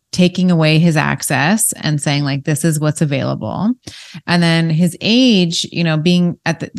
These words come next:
at the time, like, you know, ten or eleven, like, we started talking to him about why it's a,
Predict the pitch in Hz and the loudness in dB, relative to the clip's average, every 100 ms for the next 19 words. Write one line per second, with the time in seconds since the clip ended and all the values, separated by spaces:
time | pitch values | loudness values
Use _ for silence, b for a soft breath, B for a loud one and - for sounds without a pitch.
0 | - 165 175 - - 302 233 160 156 143 | -6 -4 -4 -4 0 4 4 2 2 -2
1 | 139 156 147 - - 170 165 165 151 147 | -2 -2 -2 -4 -2 0 2 2 0 0
2 | 185 214 190 160 147 147 165 - 175 165 | 0 2 2 0 0 0 -2 0 0 0
3 | 156 _ _ - - 196 202 202 208 165 | -2 _ _ -6 0 2 2 0 2 2
4 | 147 147 151 147 143 143 139 b b b | 2 0 0 0 0 0 -2 b b b
5 | - 156 151 160 160 151 - | -8 -2 0 2 0 -2 -4